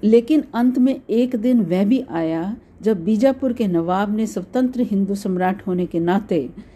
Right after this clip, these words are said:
शिवाजी को अपने राज्य में आमंत्रित किया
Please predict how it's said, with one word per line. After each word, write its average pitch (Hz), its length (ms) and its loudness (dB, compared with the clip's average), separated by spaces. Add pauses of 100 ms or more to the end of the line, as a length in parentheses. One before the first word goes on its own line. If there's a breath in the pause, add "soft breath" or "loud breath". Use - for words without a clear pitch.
(200 loud breath)
शिवाजी 196 460 2
को 190 100 -4
अपने 180 260 0
राज्य 165 320 -4
में 170 240 -4
आमंत्रित 196 540 0
किया 233 400 -2